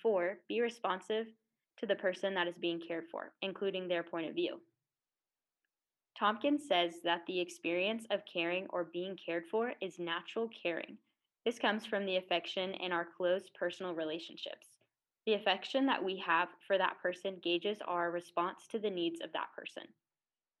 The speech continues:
Ethical care is discerning or deliberating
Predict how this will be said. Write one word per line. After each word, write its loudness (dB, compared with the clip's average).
Ethical 2
care 2
is -2
discerning -2
or 4
deliberating 0